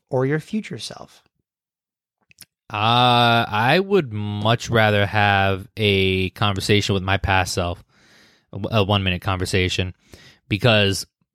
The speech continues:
Speaker 2: if I could change, like, you know, I mean, I, granted that that comes from a place of, like, insecurity,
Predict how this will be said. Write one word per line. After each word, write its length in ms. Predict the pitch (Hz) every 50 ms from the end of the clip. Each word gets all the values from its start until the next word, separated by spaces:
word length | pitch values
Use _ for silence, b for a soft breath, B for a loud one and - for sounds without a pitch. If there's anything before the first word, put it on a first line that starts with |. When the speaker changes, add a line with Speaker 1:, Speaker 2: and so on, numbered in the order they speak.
| _ _ _ _ _ _ _ _
Speaker 2:
if 100 | 127 -
I 120 | 135 131 131
could 160 | - 117 -
change, 400 | - - - - 123 123 - -
like, 160 | 127 131 131
you 160 | - 170 175 151
know, 60 | -
I 140 | 160 165 165
mean, 140 | 165 160 135
I, 120 | 147 156
granted 520 | 156 127 135 143 143 143 135 127 123 117 127
that 200 | 123 120 - 127
that 140 | 131 120 -
comes 260 | - - 117 113 -
from 140 | - 123 110
a 80 | 101
place 300 | - - 120 110 104 -
of, 120 | 110 101 95
like, 300 | 104 98 95 92 - - -
insecurity, 760 | 113 98 - 104 - - 104 98 104 110 127 127 127 b